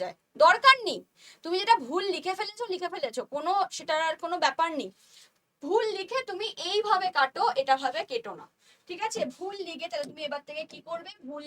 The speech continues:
লিখে এইভাবে কাটবে, এইভাবে কাটবে না, রাইট? আচ্ছা, নিউমেরিক্যাল যখন তুমি সলভ করতে বসেছো, যখন তুমি নিউমেরিক্যাল করতে বসেছো, অঙ্ক কষতে বসেছো, তখন তোমাকে মাথায় রাখতে হবে তুমি অঙ্কে যত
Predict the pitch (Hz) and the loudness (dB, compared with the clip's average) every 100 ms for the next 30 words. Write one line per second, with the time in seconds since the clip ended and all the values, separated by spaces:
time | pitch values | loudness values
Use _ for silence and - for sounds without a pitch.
0 | 285 294 370 415 277 339 392 359 294 269 | -14 -14 -14 -12 -8 -8 -8 -8 -8 -4
1 | 208 214 254 359 494 254 269 269 233 466 | -6 -4 -8 -8 -8 -10 -10 -8 -8 -6
2 | 330 - 208 254 269 349 349 - _ _ | -4 -6 -4 -4 0 0 -2 -6 _ _
3 | _ _ _ - 302 415 622 - _ _ | _ _ _ 4 8 8 8 -8 _ _
4 | _ _ 226 240 - - - _ _ - | _ _ -2 -2 -4 -14 -16 _ _ -10
5 | 302 415 523 523 - - 508 494 403 392 | -2 2 4 2 -4 -8 -6 -4 -4 -2
6 | 392 370 370 370 302 277 - 302 294 311 | -4 -4 -6 2 4 4 2 -4 0 2
7 | 269 254 262 285 359 330 262 285 285 311 | 4 4 2 0 0 2 0 0 -4 -4
8 | 339 294 311 370 415 415 427 415 415 339 | -2 -2 -2 0 2 2 0 -6 -8 -8
9 | 311 311 277 269 262 269 359 311 277 311 | -8 -6 -2 -2 -2 0 4 4 4 2
10 | 466 466 392 - 339 311 262 240 214 277 | 2 4 0 -2 0 2 2 0 0 6
11 | 339 - - - 311 427 480 466 453 466 | 6 4 -10 2 4 4 0 -2 -4 -8
12 | 403 381 339 392 359 - 330 320 359 349 | -8 -6 -2 0 0 0 -2 -2 -4 -2
13 | 359 269 294 330 440 294 262 | 0 0 -2 -4 -2 0 2